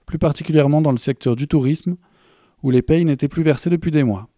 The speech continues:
En juillet, les manifestations contre la vie chère et pour la justice sociale avaient pris une nouvelle ampleur avec l'occupation de dizaines d'hôtels, sur les côtes marocaines mais aussi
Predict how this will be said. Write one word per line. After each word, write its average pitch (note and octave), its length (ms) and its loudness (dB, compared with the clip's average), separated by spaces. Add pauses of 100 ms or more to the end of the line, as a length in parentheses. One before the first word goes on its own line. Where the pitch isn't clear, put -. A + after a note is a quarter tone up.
(1000)
En D3 160 2
juillet, D3+ 440 2 (100)
les C3+ 100 2
manifestations D#3 680 2
contre C#3 260 -2
la B2+ 100 4
vie C3 140 -2
chère D3+ 240 4
et B2+ 60 4
pour C#3+ 160 2
la D3+ 80 8
justice D3 340 0
sociale C#3 540 0 (400)
avaient C#3 240 0
pris D#3+ 160 2
une D#3+ 80 4
nouvelle D#3+ 240 4
ampleur C#3+ 360 2
avec A2 220 0
l'occupation D3+ 500 2
de C3 120 2
dizaines D#3 360 2
d'hôtels, C#3 480 2 (460)
sur - 220 2
les D3 100 6
côtes E3 200 0
marocaines D3 520 4
mais C3 140 2
aussi C3+ 360 0